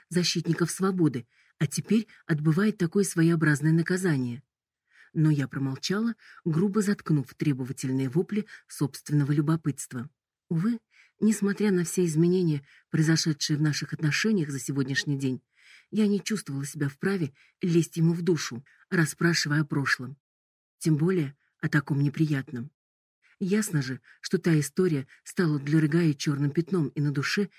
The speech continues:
и на репутации. И прошедшие годы не смогли ничего изменить. «По моим данным», снова заговорил он по прошествии примерно минут десяти,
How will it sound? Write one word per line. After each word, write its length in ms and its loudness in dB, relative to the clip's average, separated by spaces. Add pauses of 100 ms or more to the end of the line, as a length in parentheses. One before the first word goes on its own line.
(180)
и 100 0
на 80 6
репутации. 800 -2 (640)
И 80 0
прошедшие 560 2
годы 360 0 (280)
не 100 2
смогли 400 2
ничего 560 2
изменить. 580 0 (560)
«По 100 2
моим 360 2
данным», 440 4 (300)
снова 340 2
заговорил 540 0
он 120 0 (220)
по 80 -4
прошествии 540 -2
примерно 400 0
минут 300 2
десяти, 500 -6